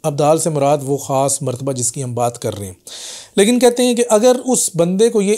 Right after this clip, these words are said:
इल्म नहीं है लेकिन लोगों ने गवाही दी कि जी हमने इसको देखा, मक्का में देखा या दावत में देखा, तो कह रहे हैं कि अब हम उसे अब्दाल में से नहीं कहेंगे बल्कि वो उम्मत के ले-,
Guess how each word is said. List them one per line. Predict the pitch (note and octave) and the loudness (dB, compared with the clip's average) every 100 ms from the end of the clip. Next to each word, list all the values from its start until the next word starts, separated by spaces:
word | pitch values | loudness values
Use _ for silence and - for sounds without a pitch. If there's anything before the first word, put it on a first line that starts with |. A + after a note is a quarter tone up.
| G#3+ | 2
इल्म | G#3 A3+ A3+ | 2 2 2
नहीं | F3 G#3 A3+ | 2 2 2
है | D#3 A#2 G#2+ - _ _ _ - | 0 -2 -6 -14 _ _ _ -2
लेकिन | E3 G3+ F3+ | 0 2 2
लोगों | F3+ G#3 | 2 2
ने | A#3 G3 | 2 2
गवाही | F3 F3+ G3 | 4 4 2
दी | D#3+ E3+ | 0 -2
कि | E3+ | 0
जी | D#3+ | 0
हमने | C#3+ D3 D3+ | -2 -2 -4
इसको | C#3 D3+ | -4 -4
देखा, | B2 A#2+ C#3+ B2+ G#2+ _ - - _ - | -4 -4 -2 -2 -4 _ -20 -20 _ -10
मक्का | D3 E3 | -4 -2
में | D3+ D3 | -2 -2
देखा | B2+ B2+ B2+ A#2 | -4 -2 -2 -2
या | B2 | -4
दावत | A#2+ D3 D3+ D3 | 0 2 2 -2
में | C#3 | -4
देखा, | A#2+ A2 A#2+ G#2+ - - - _ - | -6 -8 -10 -12 -14 -20 -20 _ -10
तो | E3+ | 0
कह | G#3 | 2
रहे | G#3 | 2
हैं | G#3 | 0
कि | G#3 G#3+ | 0 2
अब | G#3+ | 4
हम | F3 F3 | 2 0
उसे | - F3 | 0 0
अब्दाल | C3+ B2+ C3+ E3+ | 0 0 2 2
में | E3+ | 0
से | D3+ C#3+ | -2 -2
नहीं | D#3 F#3 | -2 -2
कहेंगे | D#3+ D#3+ D#3 | -2 -2 -2
बल्कि | C#3 C#3 C#3 | -2 -4 -4
वो | D3+ D#3+ | -4 -2
उम्मत | E3 D#3+ D#3+ E3 - | -2 -2 -2 -4 -2
के | D#3+ | -2
ले-, | C#3 C#3 | 0 0